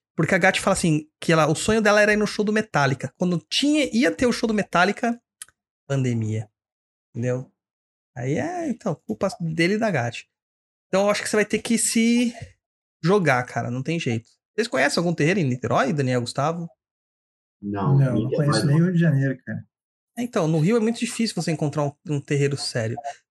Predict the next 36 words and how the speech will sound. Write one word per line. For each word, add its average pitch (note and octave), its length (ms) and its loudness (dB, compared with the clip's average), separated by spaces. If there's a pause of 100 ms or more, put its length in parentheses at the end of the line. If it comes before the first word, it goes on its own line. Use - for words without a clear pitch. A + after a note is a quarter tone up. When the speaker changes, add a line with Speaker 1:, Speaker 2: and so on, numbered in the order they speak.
(120)
Speaker 1:
É, B2+ 680 4
não F#3+ 200 0
porque A#3+ 300 -2
não G#3 140 2
tenha, C3 340 0
existem, D#3+ 640 2
mas C3+ 160 2
os D3+ 100 0
que - 140 -2
existem D#3 440 0
não F3 120 0
fazem F3+ 360 -2
divulgação, E3+ 720 -2 (560)
né? B2 100 -2
São C3 340 -6 (160)
círculos D3 440 -2
muito D3+ 220 -2
fechados. B2+ 680 -2 (440)
E C#3 160 2
os D3+ 640 2
poucos G#3 480 -2
que, D3+ 760 0
que - 160 -6
a - 20 -2
gente C#3 260 -2
encontra D#3 540 -2
aí C3+ 100 2
alguma C3 320 0
coisa C#3+ 260 0
sobre C3 400 -2
eles, F#3 400 0 (480)
ou A3+ 180 2
eles G#3 160 2
são B2 460 0
da C3+ 240 0
Neo-Umbanda, F3 720 2